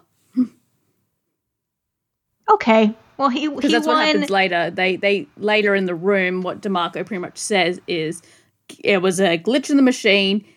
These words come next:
Speaker 1: Give him his money in quarters and send him back out."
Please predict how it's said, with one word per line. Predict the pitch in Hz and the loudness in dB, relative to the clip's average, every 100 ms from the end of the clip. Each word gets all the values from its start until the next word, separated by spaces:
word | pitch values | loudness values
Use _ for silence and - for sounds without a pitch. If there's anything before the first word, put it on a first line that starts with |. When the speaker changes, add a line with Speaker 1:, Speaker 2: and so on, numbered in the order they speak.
| _ - 185 | _ -10 -2
Speaker 1:
Give | 240 | 2
him | 240 254 | 4 4
his | 262 240 | 2 0
money | 208 185 180 185 180 - _ | 2 2 2 0 -4 -12 _
in | - 202 | -4 -4
quarters | - 190 165 113 73 190 - _ _ - | -2 -4 -2 -4 -8 -12 -14 _ _ -8
and | 185 196 | -6 -4
send | 180 170 | -2 -4
him | |
back | 156 151 - | -6 -8 -10
out." | 135 - | -14 -14